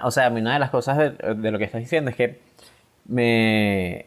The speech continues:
me parece curioso cómo, cómo es esa dinámica de, de que tú te gradúas, tú dices esto de como que hay un, un rechazo de alguna forma al estudiante que, al estudiante recién graduado, al estudiante de cine que está entrando en el mundo laboral,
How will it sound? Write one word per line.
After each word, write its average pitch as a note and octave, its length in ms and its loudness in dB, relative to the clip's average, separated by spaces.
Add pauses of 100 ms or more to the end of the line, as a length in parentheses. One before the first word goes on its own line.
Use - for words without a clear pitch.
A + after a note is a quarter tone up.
(100)
me A#2 160 0
parece A2 320 0
curioso D3 540 2
cómo, A#2 500 2
cómo A#2 280 0
es B2+ 100 -2
esa C#3+ 160 0
dinámica B2 520 2
de, G2+ 340 2
de G2+ 580 -2 (560)
que A#2 120 -4
tú A2 180 -2
te A#2 100 2
gradúas, B2 540 4
tú A#2+ 60 0
dices G#2+ 240 -2
esto A#2+ 180 -4
de B2+ 80 2
como A2+ 220 -4
que F#2+ 80 -2
hay F#2 120 -2
un, G#2+ 760 -4 (460)
un G#2+ 200 -4
rechazo A#2 760 0
de G#2 80 4
alguna G2 280 -2
forma A2+ 640 2
al B2+ 120 0
estudiante G2+ 920 -2 (760)
que, A2 260 0
al A#2 140 0
estudiante A#2 360 2
recién C3 320 0
graduado, G#2+ 500 6
al B2+ 80 2
estudiante G2+ 720 0
de A#2 140 0
cine B2+ 400 -4
que C3 60 -2
está A2+ 180 -4
entrando A2 400 0
en B2+ 80 -2
el A2+ 80 0
mundo G#2 240 0
laboral, A#2 420 2